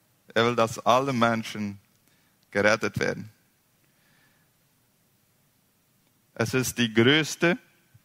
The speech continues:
Bewegung der Menschheitsgeschichte, die wachsende Gemeinde Jesu.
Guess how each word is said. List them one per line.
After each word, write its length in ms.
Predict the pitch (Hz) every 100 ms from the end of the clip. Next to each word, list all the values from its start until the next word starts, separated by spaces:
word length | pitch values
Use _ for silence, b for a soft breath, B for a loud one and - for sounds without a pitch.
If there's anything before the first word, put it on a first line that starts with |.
| _ _ -
Bewegung 640 | 113 104 135 135 113 101 - -
der 140 | 107 107
Menschheitsgeschichte, 1120 | 107 107 - 98 - - - - 110 - 113 _ _ _ _ _ -
die 160 | 104
wachsende 760 | 104 120 - - 127 123 120 127 _ _
Gemeinde 640 | - 107 104 107 110 110 110
Jesu. 420 | 107 107 101